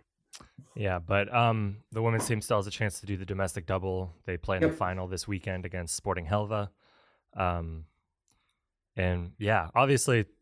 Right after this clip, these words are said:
Speaker 1: like, an incredible season, historic making. It's a
Speaker 2: Yep.
Speaker 1: tough loss.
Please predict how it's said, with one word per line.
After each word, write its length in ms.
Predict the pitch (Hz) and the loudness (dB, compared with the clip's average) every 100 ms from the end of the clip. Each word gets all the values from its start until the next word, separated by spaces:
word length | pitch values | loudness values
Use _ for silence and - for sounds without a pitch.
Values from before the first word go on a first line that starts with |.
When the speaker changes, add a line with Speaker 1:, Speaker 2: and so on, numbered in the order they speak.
| - | -2
Speaker 1:
like, 200 | 110 104 | 0 0
an 100 | 110 | -2
incredible 400 | 104 117 110 104 | 0 0 0 -2
season, 460 | - 101 98 98 | -2 -2 -2 -4
historic 420 | 87 95 101 95 - | -4 -2 0 0 0
making. 500 | 98 - 95 92 85 _ _ _ | -4 -2 -4 -4 -8 _ _ _
It's 80 | - | -6
a 40 | - | 2
Speaker 2:
Yep. 60 | |
Speaker 1:
tough 180 | 113 95 | 2 2
loss. 560 | 98 95 92 - - | 0 0 0 -2 -6